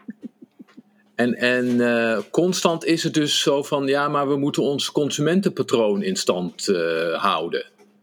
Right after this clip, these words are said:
En we moeten op vakantie kunnen." Net alsof je doodgaat als je een keer niet op vakantie kan. Het is toch s-, het is zo ontzettend, eh, egocentrisch.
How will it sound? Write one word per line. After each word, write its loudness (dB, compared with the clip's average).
En 0
we 4
moeten 2
op 0
vakantie 0
kunnen." 0
Net 0
alsof 0
je 2
doodgaat 0
als 0
je 0
een 2
keer 2
niet 0
op 0
vakantie 0
kan. -2
Het -2
is 0
toch -2
s-, -2
het 0
is 0
zo 2
ontzettend, 0
eh, 0
egocentrisch. -2